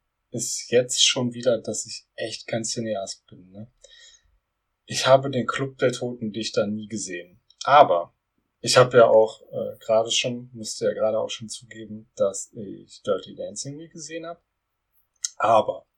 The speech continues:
ich weiß natürlich, dass, äh, beides absolute Klassiker und der Club der Toten Dichter natürlich noch mal hundertmal mehr ein Klassiker ist, den jeder gesehen hat. Und alle finden den gut. Und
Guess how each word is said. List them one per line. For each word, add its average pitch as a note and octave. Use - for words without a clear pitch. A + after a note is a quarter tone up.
ich -
weiß B2
natürlich, B2+
dass, -
äh, G#2+
beides B2
absolute A#2
Klassiker B2
und G#2+
der G#2+
Club -
der G#2+
Toten A2
Dichter A2
natürlich G#2
noch G#2
mal G#2+
hundertmal A2
mehr A2
ein G#2+
Klassiker -
ist, -
den G2+
jeder -
gesehen F2
hat. -
Und G2
alle B2
finden G#2+
den G2
gut. -
Und G2